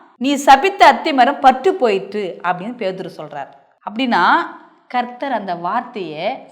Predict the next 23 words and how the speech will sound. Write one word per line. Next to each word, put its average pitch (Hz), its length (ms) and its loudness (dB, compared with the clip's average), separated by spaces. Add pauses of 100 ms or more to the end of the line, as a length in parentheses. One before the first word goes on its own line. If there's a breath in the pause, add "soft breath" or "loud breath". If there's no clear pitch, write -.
(160)
சபிக்கிறதுக்காக 262 760 0
அங்க 202 320 -4
சொல்லப்படல. 170 540 -10 (380)
ஒரு 190 220 -6
மரம் 285 540 2
கூட 339 240 4
தன்னுடைய 254 680 2 (480)
வார்த்தையை 302 540 4
கேட்கப்படுது. 254 600 -2 (200)
ஒரு 185 200 -6
மரம் 247 600 4 (320)
அது 214 320 -4
தன்னுகிட்ட 247 460 -2
இருந்து 359 360 -2
கனி 285 300 2
கொடுக்கலன்னு 339 720 6
சொல்லிட்டு 320 300 0
ஏசப்பா 330 580 4
சொல்லும் 294 400 4
பொழுது, 208 680 0 (260)
நம்ம 233 220 -4
இந்த 247 240 2
இடத்துல 311 280 0